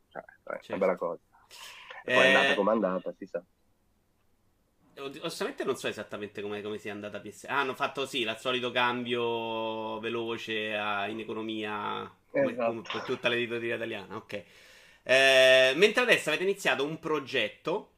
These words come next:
Speaker 2: non ricordo se ne abbiamo parlato qua con qualcuno, forse no.
Speaker 1: Se non sbaglio era venuto Luigi da te.
Speaker 2: L'abbiamo
Speaker 1: Qualche
Speaker 2: fatto in
Speaker 1: tempo
Speaker 2: tempo?
Speaker 1: fa.
Speaker 2: No, Luigi era venuto, non mi
Speaker 1: Eh,
Speaker 2: ricordo.
Speaker 1: eh, perché ancora la rivista non
Speaker 2: Non
Speaker 1: c'era.
Speaker 2: c'era, secondo me,
Speaker 1: Non
Speaker 2: no?
Speaker 1: c'era.
Speaker 2: Non era.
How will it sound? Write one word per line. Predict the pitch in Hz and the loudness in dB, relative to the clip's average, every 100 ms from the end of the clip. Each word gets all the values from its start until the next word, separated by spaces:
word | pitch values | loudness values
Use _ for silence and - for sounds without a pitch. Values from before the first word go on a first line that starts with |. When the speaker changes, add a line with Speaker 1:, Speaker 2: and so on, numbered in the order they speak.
| _ - | _ -10
Speaker 2:
non | 403 | -6
ricordo | 440 113 107 | -6 -6 -6
se | |
ne | 117 | -8
abbiamo | 113 117 110 | -6 -8 -6
parlato | 110 107 110 110 | -8 -6 -8 -8
qua | 117 | -10
con | 110 104 | -10 -12
qualcuno, | 110 - - 104 139 | -14 -14 -12 -12 -12
forse | 180 - | -14 -10
no. | 113 98 | -10 -8
Speaker 1:
Se | - 208 233 | 0 4 6
non | 247 202 | 4 2
sbaglio | 170 226 302 311 294 285 262 254 247 226 214 | 0 0 2 2 2 0 0 0 0 0 0
era | 190 175 | 0 -2
venuto | 160 165 160 160 | -2 -6 -6 -6
Luigi | 202 240 135 123 | -6 -6 -8 -10
da | 135 131 | -10 -6
te. | 143 | -8
Speaker 2:
L'abbiamo | 120 - _ _ _ _ _ _ 127 139 | -8 -14 _ _ _ _ _ _ -6 -4
Speaker 1:
Qualche | |
Speaker 2:
fatto | 165 - | -4 -4
in | 170 | -4
Speaker 1:
tempo | 175 127 127 | -2 -2 -2
Speaker 2:
tempo? | 233 - | -4 -6
Speaker 1:
fa. | _ _ _ _ - | _ _ _ _ -2
Speaker 2:
No, | 240 | 0
Luigi | 175 233 262 | 2 0 4
era | 175 | 6
venuto, | 185 185 | 6 6
non | 190 | 8
mi | 190 | 6
Speaker 1:
Eh, | |
Speaker 2:
ricordo. | 175 151 - _ _ _ _ _ _ _ _ _ _ _ - | 4 -4 -16 _ _ _ _ _ _ _ _ _ _ _ 0
Speaker 1:
eh, | 196 220 | 2 4
perché | 214 196 | 0 -2
ancora | 202 247 247 | -4 -2 -2
la | 240 | -2
rivista | 196 180 208 - | -6 -12 -16 -12
non | 196 | -10
Speaker 2:
Non | 165 151 | -4 -4
Speaker 1:
c'era. | - 185 226 | -2 2 4
Speaker 2:
c'era, | 165 123 | 4 0
secondo | 120 117 117 117 | -2 -8 -8 -8
me, | 113 110 | -8 -8
Speaker 1:
Non | 131 | -8
Speaker 2:
no? | 165 | -8
Speaker 1:
c'era. | 151 120 | -6 -6
Speaker 2:
Non | - 131 | -6 -12
era. | - _ 135 | -18 _ -20